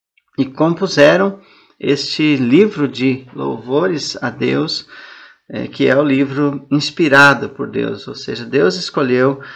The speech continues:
eh, a maneira correta de ser louvada, e no livro de Salmos isso fica muito claro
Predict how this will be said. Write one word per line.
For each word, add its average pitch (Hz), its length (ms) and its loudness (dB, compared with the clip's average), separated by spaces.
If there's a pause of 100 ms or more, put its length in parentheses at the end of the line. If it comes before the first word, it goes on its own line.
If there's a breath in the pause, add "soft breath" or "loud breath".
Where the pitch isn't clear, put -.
(420 loud breath)
eh, 123 260 -10 (100)
a 123 80 -6
maneira 127 420 0
correta 151 840 2
de 117 120 -10
ser 135 240 -6
louvada, 123 760 -2 (320)
e 120 320 -10
no 120 180 -8
livro 135 220 -2
de 131 100 -10
Salmos 127 440 -2
isso 131 200 -10
fica 127 320 -8 (380 loud breath)
muito 143 260 0
claro 123 600 2